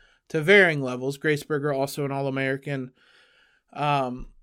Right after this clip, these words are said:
Xavier Johnson, really good, and they're, they're adding pieces around it to, uh, try to strengthen Indiana women's team. Also need to prove that they can shoot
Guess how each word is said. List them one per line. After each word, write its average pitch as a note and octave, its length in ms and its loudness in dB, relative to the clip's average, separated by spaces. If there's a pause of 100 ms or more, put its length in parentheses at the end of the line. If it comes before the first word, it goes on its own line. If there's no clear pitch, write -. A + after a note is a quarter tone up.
(560)
Xavier D#3+ 320 0
Johnson, D3 380 -2
really D3+ 280 0
good, D3+ 260 0
and E3 140 -2
they're, D#3+ 260 0
they're E3 280 4
adding E3+ 340 4
pieces F3 420 -4
around G3+ 420 6
it G3 340 8
to, D#3+ 580 0 (100)
uh, C#3 560 4 (540)
try F3 180 4
to E3 100 -2
strengthen F#3 600 -2
Indiana F3+ 800 0 (1000)
women's G#3+ 500 2
team. F#3 340 -2
Also G3 460 6
need F#3+ 320 2
to F3 100 -6
prove F#3+ 300 2
that F3 140 0
they F3 120 2
can F3+ 160 -8
shoot F#3 320 -6